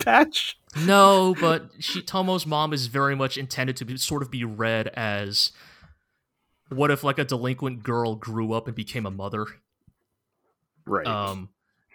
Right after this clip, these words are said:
Speaker 1: Okay,
Speaker 2: and, you
Speaker 1: yeah.
Speaker 2: know,
Speaker 1: Oh, okay,
Speaker 2: you know,
Speaker 1: okay,
Speaker 2: they
Speaker 1: okay.
Speaker 2: Anyways, so the plot line,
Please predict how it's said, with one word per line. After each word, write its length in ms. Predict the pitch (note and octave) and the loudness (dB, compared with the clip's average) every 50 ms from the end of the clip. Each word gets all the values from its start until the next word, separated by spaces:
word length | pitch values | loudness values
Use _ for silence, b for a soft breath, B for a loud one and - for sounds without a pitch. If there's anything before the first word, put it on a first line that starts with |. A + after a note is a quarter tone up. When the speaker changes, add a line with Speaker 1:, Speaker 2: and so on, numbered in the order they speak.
| - | -4
Speaker 1:
Okay, 300 | - B2 C3 C3 B2 A2 G#2 | 0 0 4 4 6 4 4
Speaker 2:
and, 120 | G#2 C3+ | 2 0
you 80 | C#3+ C3 | 0 0
Speaker 1:
yeah. 80 | A#2+ | 0
Speaker 2:
know, 220 | A2+ A2+ A2 G#2+ - | 0 2 0 0 2
Speaker 1:
Oh, 180 | - D#3 D#3+ F3 | 2 2 2 2
okay, 140 | F#3+ A#3+ D#4 B3+ | 2 4 4 4
Speaker 2:
you 40 | |
know, 140 | B3 A#3 A3+ | 6 6 6
Speaker 1:
okay, 180 | - B3 - - | 6 4 4 4
Speaker 2:
they 60 | - | 2
Speaker 1:
okay. 280 | D4+ D4+ D#4+ C#4+ D#4+ D#4+ D#4 - - | 2 4 4 4 4 4 0 -2 -2
Speaker 2:
Anyways, 440 | - D4 D4+ D#4 D4 D4 - D4+ - | 2 4 6 6 6 4 4 2 2
so 100 | E4 D#4 | 2 2
the 80 | D#4 | 2
plot 300 | - D#4+ D4+ D4+ C4+ - | 4 6 8 8 8 8
line, 200 | B3+ B3 A#3+ A3 | 6 2 2 0